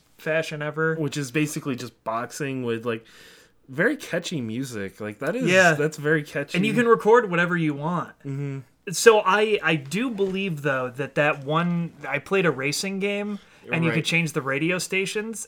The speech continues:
Speaker 1: and one of them was literally called, like,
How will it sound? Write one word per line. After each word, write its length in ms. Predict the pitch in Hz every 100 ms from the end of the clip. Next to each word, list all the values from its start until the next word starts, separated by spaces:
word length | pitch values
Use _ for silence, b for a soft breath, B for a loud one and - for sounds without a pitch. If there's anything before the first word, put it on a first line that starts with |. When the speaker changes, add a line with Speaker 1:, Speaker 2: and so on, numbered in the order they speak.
| -
Speaker 1:
and 280 | 151 151 135
one 200 | 139 196
of 140 | 185 156
them 400 | 165 160 151 135
was 320 | 143 143 139
literally 340 | 160 165 151
called, 420 | 143 151 147 139
like, 460 | 143 135 123 -